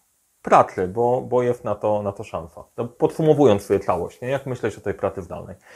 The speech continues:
Po pierwsze, nawiążcie łączność. Sprawdźcie, czy to działa.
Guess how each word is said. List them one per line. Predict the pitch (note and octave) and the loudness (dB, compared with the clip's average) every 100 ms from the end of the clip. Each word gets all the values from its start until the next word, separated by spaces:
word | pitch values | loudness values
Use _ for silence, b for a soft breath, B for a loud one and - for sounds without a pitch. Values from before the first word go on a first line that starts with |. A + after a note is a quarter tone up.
| B | B
Po | - | -2
pierwsze, | - A#2+ - G2+ | 4 4 2 -2
nawiążcie | A2+ D3 D#3+ - A#2 | 4 4 4 4 2
łączność. | F#2+ - F2+ - _ | 2 -2 -12 -14 _
Sprawdźcie, | - - C3+ D#3+ - - | -16 4 4 4 0 -14
czy | - | -8
to | A2+ | -6
działa. | G2+ E2+ E2 | -2 -2 -2